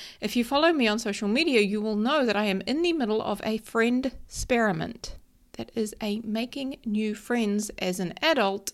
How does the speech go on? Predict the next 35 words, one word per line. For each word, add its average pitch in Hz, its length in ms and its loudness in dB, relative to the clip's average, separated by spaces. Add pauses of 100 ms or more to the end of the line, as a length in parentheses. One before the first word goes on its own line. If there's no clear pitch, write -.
(120)
experiment. - 840 -4 (640)
This 349 340 0
is 285 240 -2
going 254 440 0
to 240 260 -2
be 262 420 2
a 220 160 2
future 208 600 -2 (120)
podcast, - 760 0
an 220 80 -2
up 196 120 -2
and 208 140 -4
coming 185 220 -4
podcast. - 560 -4
I 208 60 -4
will 180 140 -2
be 180 120 -4
talking 185 260 -6
about 180 260 0
this 294 200 0
and 208 100 -2
sharing 180 320 -4
my 170 120 -4
discoveries, 220 680 0
my 175 100 -2
lessons, 196 720 -2 (380)
all 202 180 4
the 196 80 0
things 190 280 -4
that 185 100 -2
I 165 100 2
create 185 440 0
as 175 140 -2
a 170 60 -2
result. 208 640 0